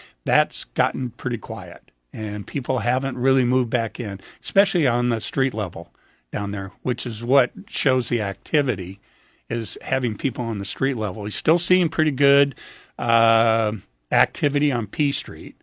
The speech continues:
which is where the students come in from the university. And, but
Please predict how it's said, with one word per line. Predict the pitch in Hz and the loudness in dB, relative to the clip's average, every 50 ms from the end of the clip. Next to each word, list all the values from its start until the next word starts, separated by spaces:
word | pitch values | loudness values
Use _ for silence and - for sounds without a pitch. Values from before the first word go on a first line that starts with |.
| _ _ _ _ _ _ - | _ _ _ _ _ _ -8
which | 160 123 110 - - | -6 -6 -4 -4 -6
is | 120 110 - - | -8 -8 -4 -4
where | 123 123 | -2 -2
the | 117 113 | -2 -2
students | - - - 170 160 156 143 127 - - | -6 -4 0 4 4 4 4 2 -2 -6
come | - - 120 107 107 104 | -6 -4 -4 -2 -2 -2
in | 113 110 - | -4 -6 -6
from | - 123 113 | -6 -6 -4
the | 110 110 | -2 -2
university. | 113 117 120 113 107 117 123 123 - - 95 90 90 101 117 - _ - - - - _ _ - | 0 0 0 0 2 2 2 2 0 -2 -6 -6 -6 -8 -10 -12 _ -20 -20 -20 -20 _ _ -6
And, | 110 110 104 110 110 107 104 110 107 104 _ | -4 -4 -2 -2 -2 -2 -2 -4 -6 -6 _
but | - 127 - - | 0 0 0 0